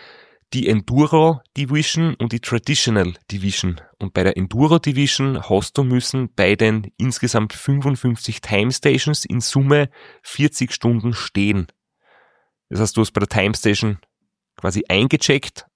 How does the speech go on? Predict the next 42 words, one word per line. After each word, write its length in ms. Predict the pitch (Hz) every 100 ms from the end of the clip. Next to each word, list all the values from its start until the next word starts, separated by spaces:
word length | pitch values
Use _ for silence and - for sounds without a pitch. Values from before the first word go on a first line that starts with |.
| _ _
und 120 | 98
nach 100 | 98
einer 140 | 101 95
gewissen 280 | 113 110 117
Zeit 200 | 95 98
wieder 140 | 101
ausgecheckt 720 | - 104 - - - 90 - -
und 160 | 95
in 80 | 95
Summe 340 | - 120 135
hast 220 | 123 107 -
du 60 |
müssen 260 | 107 110 113
vierzig 400 | - 107 - 117
Stunden 300 | - 101 110
Stehzeit 580 | - 92 104 110 92 -
nachweisen. 580 | 85 73 - 78 - 85 - - - - -
Da 120 | 101
waren 200 | 98 98 _ _ _ _ _ _
Pausen, 400 | - 87 101 131
die 140 | 113 104
du 100 | 98
quasi 400 | 95 90 95 - _ -
irgendwo 640 | 135 160 147 - 95 110 -
zwischen 320 | - 147 139 131
den 140 | 104
Time 240 | - 85
Stations 420 | 101 113 110 117 -
machst, 300 | 101 - -
waren 100 | 107
du 100 | 117
nicht 540 | 120 127 - - - _ _ _ _ _
mitgerechnet, 760 | 110 110 - 113 110 - 117 123
nur 240 | 123 139
wenn 100 | 123
du 80 | 107
direkt 460 | - 120 113 -
an 100 | 85
der 80 | 92
Time 220 | - 82
Station 300 | - 85 98
pausierst. 420 | 92 87 131 151